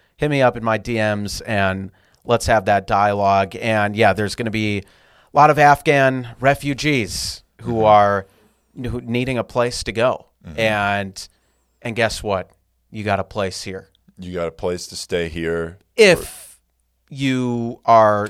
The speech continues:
Speaker 1: in the right age categories
Speaker 2: Mm-hmm.
Speaker 1: and looks categories.
Speaker 2: Yeah, true.
Speaker 1: So just send us, send us your Instagram, uh, like, D M us so we can see your Instagram.
Speaker 2: Mm-hmm.
Speaker 1: If you
Speaker 2: Kinda
Speaker 1: have
Speaker 2: send us a couple of different looks, like, you know,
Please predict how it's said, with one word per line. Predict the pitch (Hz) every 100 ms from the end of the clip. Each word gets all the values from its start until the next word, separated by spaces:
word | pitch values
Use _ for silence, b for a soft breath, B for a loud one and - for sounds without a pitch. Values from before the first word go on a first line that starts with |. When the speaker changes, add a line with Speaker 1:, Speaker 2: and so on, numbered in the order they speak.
| -
Speaker 1:
in | 131 110 107 104
the | 107 101 98 _ 123
right | 117 107 _
age | 123 117 -
categories | 117 110 104 113 107 101 90 82
Speaker 2:
Mm-hmm. | 113
Speaker 1:
and | 107 101 101 95 - _ _ _ _ _ _ _ _ _ _ 123
looks | 117 107 - - - - _ _
categories. | 113 101 101 90 85 90
Speaker 2:
Yeah, | 87 - - - -
true. | 92 60 - _ _
Speaker 1:
So | - 156 123 110
just | 143 - - _ -
send | 151 143
us, | 127 120 - - _ _ _ _ _ _
send | - 147 131
us | -
your | 117
Instagram, | 120 - 110 117 110 110 120 120 104
uh, | -
like, | 120 -
D | 135
M | 120 117
us | 113 -
so | 123
we | 107
can | 110
see | - 120
your | 107
Instagram. | 107 - 107 110 104 104
Speaker 2:
Mm-hmm. | 98 b b b b _
Speaker 1:
If | 117 -
you | 165
Speaker 2:
Kinda | 180
Speaker 1:
have | 107 131
Speaker 2:
send | 151
us | 139 127
a |
couple | - 127 117
of | 107
different | 113 - 104 92
looks, | 101 101 - 104
like, | 90 87 -
you | 113
know, | 95 90